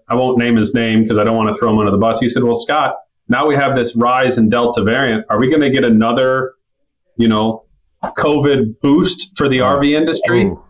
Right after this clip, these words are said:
Speaker 1: I said, "Well, dang you. Now I can't say that data is coming back around." So to answer your question, I think data is a little confusing now, but it's still nice to see because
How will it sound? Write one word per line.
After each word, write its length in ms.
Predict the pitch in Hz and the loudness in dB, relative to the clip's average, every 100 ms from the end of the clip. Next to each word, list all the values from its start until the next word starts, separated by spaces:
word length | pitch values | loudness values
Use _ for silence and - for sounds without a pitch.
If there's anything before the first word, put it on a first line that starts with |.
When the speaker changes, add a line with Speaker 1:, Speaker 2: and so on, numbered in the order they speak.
| _ - | _ -4
Speaker 1:
I 80 | 123 | -2
said, 320 | - 127 117 | -2 0 2
"Well, 240 | 123 120 120 | 0 0 -2
dang 380 | 151 196 180 | -2 0 2
you. 280 | 113 110 127 | 2 2 2
Now 260 | 135 131 143 | 0 0 0
I 160 | 147 123 - | 0 -2 -4
can't 320 | 175 170 - | -2 -2 -4
say 280 | - 160 170 | -4 0 0
that 340 | 135 120 123 - | 0 -2 -6 -4
data 320 | 131 143 131 | 0 2 2
is 180 | 117 113 | 0 -2
coming 320 | - 127 117 | -2 2 2
back 240 | 117 113 | 2 0
around." 420 | 107 110 120 95 92 | -2 -2 -2 -2 -2
So 480 | - 104 101 95 _ - - - - _ _ | -2 0 -2 -6 _ -20 -20 -20 -20 _ _
to 80 | 160 | -4
answer 300 | 165 190 190 | 0 0 0
your 140 | 170 | 0
question, 360 | - 156 156 147 | 0 0 0 0
I 80 | 127 | 0
think 200 | 135 131 | 0 0
data 220 | 123 131 | 0 0
is 200 | 127 113 113 113 - | 0 0 -4 -6 -4
a 60 | |
little 260 | 123 156 151 | 0 2 0
confusing 680 | 147 110 131 139 139 151 151 | 0 0 0 0 0 2 0
now, 360 | 143 156 - - _ _ _ | 0 -4 -6 -14 _ _ _
but 120 | - 139 | -2 0
it's 260 | 123 - | -2 -2
still 280 | - 175 196 | -2 0 0
nice 240 | 190 185 185 | 2 0 -2
to 120 | - | -2
see 440 | 147 - 185 143 143 | -2 0 2 2 2
because 760 | 131 - 131 127 123 - _ | -2 0 0 0 -2 -10 _